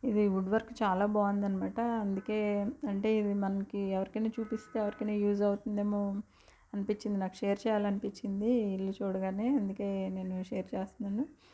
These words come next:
ఇది వెస్ట్ ఫేసింగ్ ఫ్లాట్ అండి, టూ బెడ్‌రూమ్ ఫ్లాట్. ఇది ఫ్రంట్ ఇలా వీళ్ళకి, ఆ, ప్లేస్ వచ్చిందనమాట.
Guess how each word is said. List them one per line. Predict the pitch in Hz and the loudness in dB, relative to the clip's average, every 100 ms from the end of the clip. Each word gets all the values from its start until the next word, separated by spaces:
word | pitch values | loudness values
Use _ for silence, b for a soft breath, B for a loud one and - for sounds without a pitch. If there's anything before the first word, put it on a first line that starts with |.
| B B | B B
ఇది | 214 202 196 | -2 0 2
వెస్ట్ | 190 185 - - | 0 -2 -6 -2
ఫేసింగ్ | 220 220 220 214 | -2 0 -4 -2
ఫ్లాట్ | 214 202 202 | -2 -4 -4
అండి, | 202 220 | -2 0
టూ | 247 202 | 0 2
బెడ్‌రూమ్ | 196 190 196 196 | 2 0 -2 -2
ఫ్లాట్. | 202 202 190 196 262 | -2 -4 -4 -2 -2
ఇది | 349 214 | 0 -2
ఫ్రంట్ | 208 196 202 220 | -2 -2 0 0
ఇలా | 208 208 | 0 0
వీళ్ళకి, | 208 202 202 196 190 196 - B B B _ | 0 -2 -2 -2 -2 -4 -6 B B B _
ఆ, | 202 190 - | -6 -4 0
ప్లేస్ | 208 208 220 | 2 2 0
వచ్చిందనమాట. | 214 214 202 196 190 202 254 | 0 0 0 0 -2 -2 -2